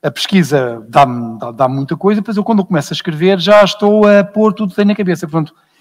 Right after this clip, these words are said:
eu tinha que me libertar, é um <laughs> bocado como ir ao psicanalista, não é? Tenho que contar aquilo tudo para me libertar daquele demónio, não é? Que era a história que eu tinha para contar. E que era uma história extraordinária e que me permitia, permitia também abordar um tema que é pouco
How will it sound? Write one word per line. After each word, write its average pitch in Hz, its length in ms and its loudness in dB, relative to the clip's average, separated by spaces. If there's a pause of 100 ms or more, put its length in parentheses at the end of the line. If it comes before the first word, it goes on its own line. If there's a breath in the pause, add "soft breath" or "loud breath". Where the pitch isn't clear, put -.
(120)
eu 180 120 2
tinha 233 200 2
que 220 120 -2
me 226 180 4
libertar, 214 580 4
é 208 60 4
um 196 80 4
<laughs> - 0 -
bocado - 320 -4
como - 260 -2
ir 202 100 2
ao 185 100 0
psicanalista, 185 640 -4
não 160 80 -2
é? 165 120 -4 (320 soft breath)
Tenho 220 180 4
que - 100 -12
contar 220 520 6
aquilo 190 300 2
tudo 220 200 -6
para 240 140 2
me 220 80 4
libertar 196 440 2
daquele 185 240 0
demónio, 185 420 4
não 151 80 -2
é? 151 60 -2
Que 165 100 -6
era 165 80 2
a 156 60 2
história 180 280 0
que 175 60 -10
eu 170 60 -8
tinha 175 160 -6
para 175 100 -10
contar. 185 420 -2 (460)
E 175 80 -8
que 208 60 0
era 196 80 6
uma 185 100 8
história 180 240 2
extraordinária 147 600 -4 (500)
e 185 80 -2
que 233 80 -2
me 220 60 4
permitia, 190 640 2
permitia 185 380 0
também 185 460 2
abordar 175 420 4
um 185 140 4
tema 180 400 2
que - 100 -8
é 147 60 0
pouco 123 680 -12